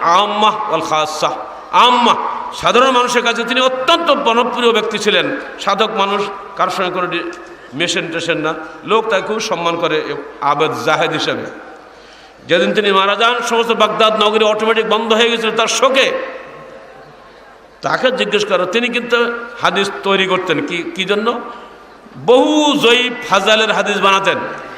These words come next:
যে ফাজালের হাদিস বললে মানুষ তাড়াতাড়ি কবুল করে, তাই না? আপনারা কত কোটি সওয়াব পান? পূব দিকে যদি তবলিগি বেরান, কত কোটি নেকি হয়? ঊনপঞ্চাশ কোটি। পশ্চিম দিকে গেলে আরও,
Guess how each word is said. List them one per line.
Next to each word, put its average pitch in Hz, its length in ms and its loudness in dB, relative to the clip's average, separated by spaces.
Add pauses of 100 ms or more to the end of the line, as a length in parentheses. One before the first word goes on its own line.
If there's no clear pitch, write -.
(180)
যে 151 80 2
ফাজালের 175 540 2
হাদিস 220 240 0 (100)
বললে 220 400 2 (360)
মানুষ 214 260 4 (200)
তাড়াতাড়ি 233 500 4 (280)
কবুল 240 260 2
করে, 175 220 2
তাই 160 160 -2
না? 208 180 -8 (1200)
আপনারা 170 260 2
কত 190 260 2
কোটি 196 200 2
সওয়াব 185 340 2
পান? 202 180 4 (840)
পূব 190 160 0
দিকে 208 280 0
যদি 196 380 2
তবলিগি 185 300 -2
বেরান, 196 260 2
কত 190 240 0
কোটি 196 220 2
নেকি 196 240 0
হয়? 160 240 2 (1300)
ঊনপঞ্চাশ 190 460 0
কোটি। 196 380 0 (420)
পশ্চিম 180 280 0
দিকে 202 220 2
গেলে 208 200 4
আরও, 190 300 2